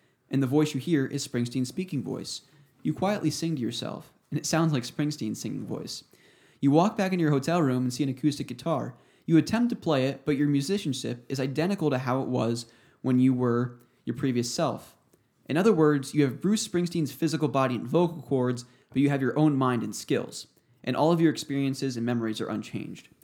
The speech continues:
Your knowledge of Springsteen's lyrics and the details of his personal life are the same as they always were. You are inside Springsteen,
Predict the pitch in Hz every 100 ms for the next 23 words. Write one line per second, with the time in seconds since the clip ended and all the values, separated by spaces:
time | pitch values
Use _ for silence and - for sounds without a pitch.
0 | _ _ - 131 156 220 185 147 - 156
1 | 147 131 120 139 139 139 127 127 143 139
2 | 127 113 - 131 120 117 113 113 117 113
3 | 110 - 123 113 110 107 123 117 85 -
4 | 160 120 - _ _ _ 139 135 127 165
5 | 190 190 170 151 143 175 175 - 139 131
6 | 123